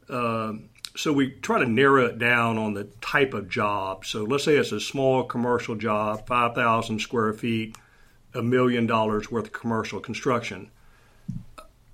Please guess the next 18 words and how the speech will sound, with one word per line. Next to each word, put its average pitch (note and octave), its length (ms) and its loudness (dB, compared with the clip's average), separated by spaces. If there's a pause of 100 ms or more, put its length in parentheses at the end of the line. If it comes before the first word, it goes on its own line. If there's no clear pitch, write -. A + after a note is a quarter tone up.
(120)
I'll E3 180 8
go D3+ 160 6
through C3+ 180 2
my A#2 200 0
database A2 680 0
list A#2+ 360 2
and G#2+ 120 -4
say A#2 240 0
the A2+ 300 -8
following A#2 800 0
vendors A2 840 -2 (140)
would G#2+ 460 -4
do B2 180 2
this A#2+ 240 -2
type G#2+ 320 -8
of G2 80 -10
work. G2 400 -10 (460)
And A2 800 -2